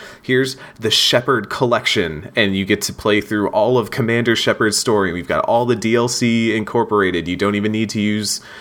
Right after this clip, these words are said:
any web app or something like you need to with Dragon Age to keep your story moving between games. That's an appealing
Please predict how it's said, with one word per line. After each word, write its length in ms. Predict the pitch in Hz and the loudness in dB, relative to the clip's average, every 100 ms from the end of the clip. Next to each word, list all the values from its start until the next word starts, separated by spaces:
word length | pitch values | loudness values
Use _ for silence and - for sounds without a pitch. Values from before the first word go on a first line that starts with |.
| - - | -18 -4
any 240 | 110 101 92 | 0 0 2
web 300 | 101 101 - | 2 2 2
app 280 | 92 85 | 2 2
or 120 | 95 87 | 0 -2
something 340 | 107 87 87 | -2 -4 -4
like 160 | 87 101 | -2 -4
you 200 | 90 80 | -6 -6
need 200 | 104 95 | -4 -4
to 140 | - 98 | 0 0
with 100 | 92 | 0
Dragon 400 | 95 95 92 87 | 2 2 2 0
Age 300 | 82 80 - | -2 -2 -4
to 100 | 90 | -4
keep 220 | - 98 | -6 -4
your 100 | 85 | -2
story 400 | - 113 101 95 | 0 4 4 4
moving 380 | 98 95 92 80 | 4 2 2 0
between 320 | 76 101 90 | -4 -4 -4
games. 400 | 90 110 73 64 | 0 0 0 0
That's 200 | 104 - | 0 2
an 80 | 104 | 0
appealing 800 | - - 123 120 98 90 85 | 0 -4 0 2 2 0 -4